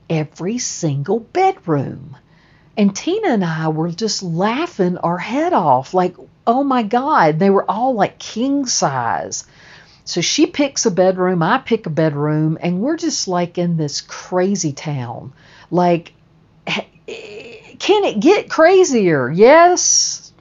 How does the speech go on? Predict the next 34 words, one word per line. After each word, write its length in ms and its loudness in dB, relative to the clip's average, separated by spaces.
it 140 0
can. 760 0
Never 280 4
question, 800 2
because 280 2
it 140 -2
can. 560 -2
Well, 420 0
we 240 0
go 500 6
and 120 2
we 100 -2
find 360 -2
a 20 2
grocery 540 -2
store 580 -2
and 220 -4
we 240 -4
get 180 0
some 160 -4
food, 560 0
and 120 -4
we 100 0
kinda, 380 -6
we 140 0
just 340 -2
go 240 6
to 100 0
the 120 -2
beach 540 -2
every 280 -2
day. 380 -2
And 100 -4
that's 200 -8